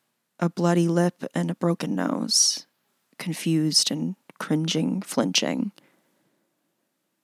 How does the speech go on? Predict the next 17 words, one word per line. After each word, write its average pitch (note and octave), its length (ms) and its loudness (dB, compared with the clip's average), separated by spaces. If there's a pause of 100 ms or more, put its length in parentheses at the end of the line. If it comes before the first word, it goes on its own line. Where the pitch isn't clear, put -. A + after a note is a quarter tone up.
(960)
I F#3+ 100 6
know G3 180 8
that F#3 160 4
this F3 180 2
is E3 200 0
a D#3+ 60 -2
more E3 240 4
sad F3 460 4
episode, F3 640 4
and - 320 0
I G3 140 2
don't F3+ 160 2
know, G3 180 2
hopefully E3+ 480 0
next F#3 320 -4
one F3 180 2
I'll F#3+ 220 2